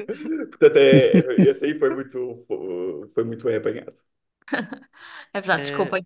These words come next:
Speaker 2: eu estraguei aqui um bocadinho.
Speaker 1: <laughs>
Speaker 3: Não, não, não, não, não. Eh,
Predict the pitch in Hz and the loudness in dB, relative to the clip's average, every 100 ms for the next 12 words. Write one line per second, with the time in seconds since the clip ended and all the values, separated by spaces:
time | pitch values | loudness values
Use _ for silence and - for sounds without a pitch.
0 | 202 196 202 190 190 208 190 190 190 151 | -10 -10 -4 -2 -2 -4 -6 -2 2 2
1 | 143 175 170 160 147 107 - 131 135 135 | 2 -2 -2 -2 -6 -8 -14 -8 -6 -2
2 | 127 117 117 113 107 104 101 - _ _ | -4 -4 -10 -10 -12 -14 -18 -20 _ _
3 | - 135 135 135 139 | -10 -6 -4 -2 -4